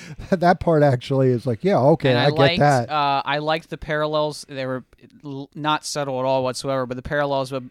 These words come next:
Speaker 2: about Roxxon and Rox News and them funding both the Rox News Corporation and also the, uh, Mike Jacobs, the Shock Rocks radio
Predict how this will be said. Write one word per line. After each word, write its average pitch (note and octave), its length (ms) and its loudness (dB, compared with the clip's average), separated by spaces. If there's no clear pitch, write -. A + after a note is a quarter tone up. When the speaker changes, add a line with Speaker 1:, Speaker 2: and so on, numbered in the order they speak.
Speaker 2:
about B2+ 360 -2
Roxxon B2 680 -4
and A#2 220 -10
Rox B2 400 -2
News B2+ 520 -6
and A#2 420 -10
them C#3+ 300 -8
funding C#3 440 -6
both B2+ 420 -4
the D3 100 -8
Rox C3+ 340 -2
News D3 220 -4
Corporation C#3 680 -4
and C3 140 -8
also B2+ 640 -6
the, B2+ 420 -6
uh, A#2 320 -6
Mike C#3 640 -4
Jacobs, D3 580 -4
the C3 100 -6
Shock C#3 420 -2
Rocks C#3 420 -2
radio D#3 680 -4